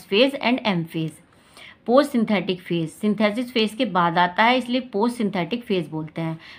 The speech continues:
माइटोटिक फेज से पहले आता है, इसलिए प्री माइटोटिक फेज बोलते हैं। देखिए इवेंट्स क्या क्या होते हैं इसमें। Duplication of mitochondria and plastids।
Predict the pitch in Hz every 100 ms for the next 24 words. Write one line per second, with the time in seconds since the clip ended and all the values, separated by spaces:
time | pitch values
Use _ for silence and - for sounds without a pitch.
0 | - 175 170 208 240 240 214 208 233 226
1 | 175 165 170 175 220 240 269 285 226 226
2 | 202 170 160 214 - 226 185 - 151 139
3 | 156 147 - _ - 175 170 233 208 180
4 | 185 - 190 208 202 196 208 214 208 247
5 | 302 - _ - - 165 196 233 302 247
6 | - 185 185 180 170 180 247 254 247 294
7 | - 226 233 196 160 - 170 160